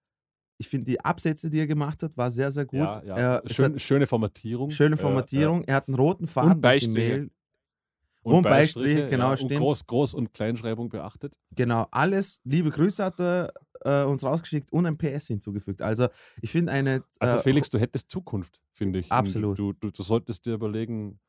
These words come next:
Speaker 2: wie
Speaker 1: Mehr,
Speaker 2: nennt man das
Speaker 1: mehr,
Speaker 2: noch?
Speaker 1: mehr E-Mails an uns zu schreiben.
Speaker 2: Ja, oder Consultant
Speaker 1: <laughs>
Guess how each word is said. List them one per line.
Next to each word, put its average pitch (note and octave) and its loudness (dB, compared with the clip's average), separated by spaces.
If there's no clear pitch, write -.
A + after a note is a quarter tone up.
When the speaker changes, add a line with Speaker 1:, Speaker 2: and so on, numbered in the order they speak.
Speaker 2:
wie G2+ -2
Speaker 1:
Mehr, C3 4
Speaker 2:
nennt - 2
man - -2
das C3 4
Speaker 1:
mehr, D#3 6
Speaker 2:
noch? A2+ -2
Speaker 1:
mehr C#3 2
E-Mails C3+ 0
an G#2 -2
uns G#2 -2
zu F#2+ -6
schreiben. - -14
Speaker 2:
Ja, A2+ -2
oder A2 -2
Consultant G#2+ -4
Speaker 1:
<laughs> - -6